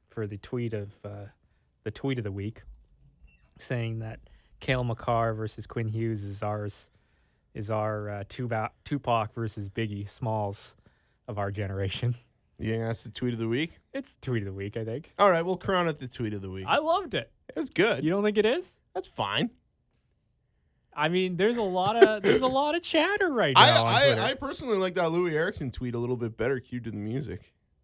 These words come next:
Speaker 1: Yeah, it's good.
Speaker 2: That pass, whew. But, you know.
Speaker 1: But I'm just, I'm just saying, it, it, it's, there's, there's,
Speaker 2: There's a lot of
Speaker 1: it's
Speaker 2: chatter.
Speaker 1: it's become a fight. It's become a
Speaker 2: Yeah.
Speaker 1: fight between fans.
Speaker 2: There's,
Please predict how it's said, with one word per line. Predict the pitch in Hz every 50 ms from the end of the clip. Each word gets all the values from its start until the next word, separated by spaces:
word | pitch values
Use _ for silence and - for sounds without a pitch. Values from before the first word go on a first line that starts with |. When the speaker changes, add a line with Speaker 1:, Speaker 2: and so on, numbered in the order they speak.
| _
Speaker 1:
Yeah, | - 208 220 196 190
it's | 196 190 -
good. | - - 95 92 95 117
Speaker 2:
That | 123 135 160 156
pass, | - 123 117 120 131 156 160 -
whew. | - - 320 320 269 - - _ _ _ _ _ _ - - _ _ _ _ _ _ _ _ _ _ _ _ _ _ _ _ _ _
But, | - 147 185 185 - _ _ _ _
you | - - 131
know. | - 101 127 - _ _ _
Speaker 1:
But | - 220 180
I'm | 180 185
just, | 170 202 180 - -
I'm | 175 175 165
just | 175 160 -
saying, | - 175 160 135
it, | 123 131 -
it, | - 147 151 151
it's, | - 147 143 - - 160
there's, | 139 143 147 139 131 135 135 -
there's, | - - 135
Speaker 2:
There's | 143 143 139 - 139
a |
lot | 151 160 165 185
of | 175
Speaker 1:
it's | 175 160
Speaker 2:
chatter. | 175 165 160 147 -
Speaker 1:
it's | 170 151
become | 151 190 185 202 202
a | 175
fight. | 165 - - 190 214 139 113 -
It's | 131 131 135
become | 143 151 175 180
a | 165
Speaker 2:
Yeah. | 147 165
Speaker 1:
fight | 175 190 226 233
between | - 131 123 139 147 147 139
fans. | - 151 165 226 240 165 117 -
Speaker 2:
There's, | 147 156 156